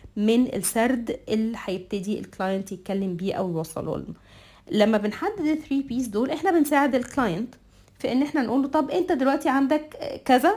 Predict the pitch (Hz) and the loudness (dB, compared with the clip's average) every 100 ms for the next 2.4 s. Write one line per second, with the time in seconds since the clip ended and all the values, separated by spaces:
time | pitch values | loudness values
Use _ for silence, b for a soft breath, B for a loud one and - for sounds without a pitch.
0 | 427 226 214 262 262 269 - 202 - 190 | 0 -2 0 -2 0 0 0 -2 -4 -6
1 | 190 190 190 - - - - - - - | -6 -8 -8 -10 -12 -16 -14 -12 -10 -12
2 | - - 208 | -10 -6 -6